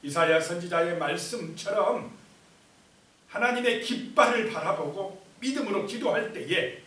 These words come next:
하나님의 군대가, 하나님의 천사들이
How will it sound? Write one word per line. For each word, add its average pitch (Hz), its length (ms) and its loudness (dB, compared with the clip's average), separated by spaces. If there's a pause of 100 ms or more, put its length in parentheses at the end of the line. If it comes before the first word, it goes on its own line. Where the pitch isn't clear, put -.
(440)
하나님의 147 720 0 (240)
군대가, 165 600 -2 (500)
하나님의 151 460 2
천사들이 165 760 -4